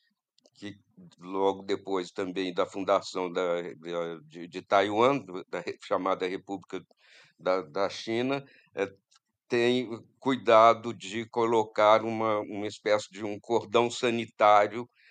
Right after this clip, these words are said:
em volta de, de Taiwan e em volta da China. É o caso do Japão, por exemplo, onde nós temos as bases americanas e tropas americanas.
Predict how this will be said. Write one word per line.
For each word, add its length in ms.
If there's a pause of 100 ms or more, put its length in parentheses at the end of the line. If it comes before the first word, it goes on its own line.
(140)
em 180
volta 640
de, 300 (100)
de 140
Taiwan 720
e 320
em 180
volta 360
da 200
China. 500 (400)
É 60
o 120
caso 360
do 100
Japão, 580
por 200
exemplo, 680 (400)
onde 280 (240)
nós 320
temos 380
as 40
bases 420
americanas 880
e 80
tropas 540
americanas. 960